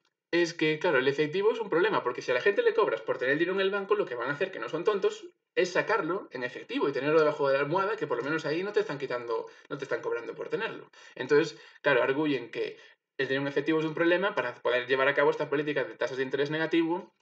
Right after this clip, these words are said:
que supuestamente estimulan un montón la economía. Pues bien, Richard Werner dice, demuestra que esto nunca se ha probado jamás, esta teoría, por mucho que se repita, yo la he escuchado en muchos vídeos y la he visto y hasta me la he creído,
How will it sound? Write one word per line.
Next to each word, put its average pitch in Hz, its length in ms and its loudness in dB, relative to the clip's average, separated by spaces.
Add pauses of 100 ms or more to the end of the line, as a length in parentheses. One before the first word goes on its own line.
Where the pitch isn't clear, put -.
(220)
que 147 80 -6
supuestamente 147 500 0
estimulan 147 360 0
un 143 80 -2
montón 139 380 -2
la 131 40 -2
economía. 117 480 -6 (200)
Pues 143 160 4
bien, 143 280 4
Richard 156 300 2
Werner 160 440 0 (180)
dice, 190 360 -2
demuestra 196 600 0 (260)
que 165 140 6
esto 208 380 0
nunca 151 300 0
se 139 120 -4
ha 127 40 -4
probado 151 300 0
jamás, 185 380 -2
esta - 240 -8
teoría, 123 380 -2
por 127 120 -6
mucho 139 220 -2
que 131 80 -4
se 131 100 -4
repita, 135 400 -2
yo 127 120 0
la 123 60 0
he - 20 2
escuchado 120 340 -4
en 120 80 -8
muchos 113 260 -12
vídeos 170 320 -2
y 120 60 -8
la 123 120 -6
he 117 60 -2
visto 160 260 -2
y 123 60 -2
hasta 113 180 -10
me 110 80 -10
la 113 80 -4
he 120 60 -6
creído, 190 500 -4